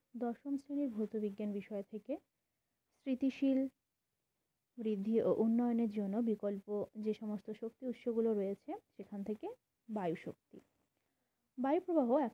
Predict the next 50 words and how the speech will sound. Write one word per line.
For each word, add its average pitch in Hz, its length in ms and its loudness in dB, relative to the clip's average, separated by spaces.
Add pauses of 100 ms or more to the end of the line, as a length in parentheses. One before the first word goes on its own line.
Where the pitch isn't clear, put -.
প্রকার 220 280 -4
গতিশক্তি। 214 720 -2 (640)
বায়ু 220 220 0
প্রবাহকে 214 380 -2
কাজে 208 260 0
লাগিয়ে 233 480 4 (1000)
যে 247 120 0
বিভিন্ন 254 320 4
ধরনের 262 220 4
উইন্ডমিল 208 440 0
আছে 190 200 -6
তা 220 100 -2
চালানো 196 400 -6
হয় 226 200 0
এবং 277 200 2
বিদ্যুৎ 202 360 0
শক্তি 208 200 -10
উৎপাদন 233 380 0
করা 170 200 -2
হয় 180 200 -10 (300)
এবং 220 180 -2
এই 220 60 4
বিদ্যুৎ 208 260 0
শক্তি - 280 -10
বিভিন্ন 208 260 -2
কাজে 196 300 0
লাগানো 196 340 0
হয়। 208 180 -16 (1700)
এই 302 140 0
বায়ু 233 240 2
প্রবাহকে 294 380 4
কাজে 220 240 2
লাগিয়ে 220 420 4
যখন 214 280 2
টারবাইনের 226 480 2
সাহায্যে 240 340 2
বিদ্যুৎ 208 260 4
উৎপাদন 214 380 0
করা 196 220 -6
হয় 208 200 0
তখন 214 240 -2
শব্দ 214 340 0
দূষণ 247 280 2
ছাড়া 220 320 -2
আর 269 120 0
অন্য 202 240 0
কোনো 220 180 0
দূষণ 214 300 2
ঘটে 185 280 -4
না। 190 180 -10